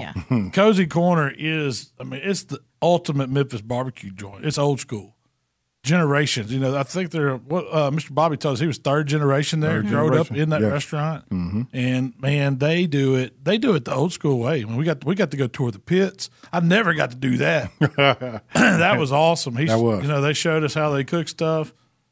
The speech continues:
Speaker 2: Um, you know, we, normally you go there for the Cornish hens. We had to try those, but the ribs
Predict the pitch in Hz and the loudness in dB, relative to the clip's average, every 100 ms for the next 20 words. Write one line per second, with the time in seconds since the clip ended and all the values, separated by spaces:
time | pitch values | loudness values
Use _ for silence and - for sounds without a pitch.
0 | - 127 123 113 117 _ _ _ 120 117 | -12 -6 -6 -6 -10 _ _ _ -12 -10
1 | 143 - _ - 233 226 165 160 147 147 | -10 -14 _ -4 -2 0 0 0 2 2
2 | 139 139 - 120 117 143 127 113 127 135 | 4 2 0 -4 -6 -4 -2 -2 -4 -4
3 | 131 135 131 123 110 131 123 117 117 127 | -4 -2 -2 -4 -6 -4 -4 -4 -4 -4
4 | 117 110 113 107 131 143 127 120 | -6 -8 -8 -6 -2 0 -2 -6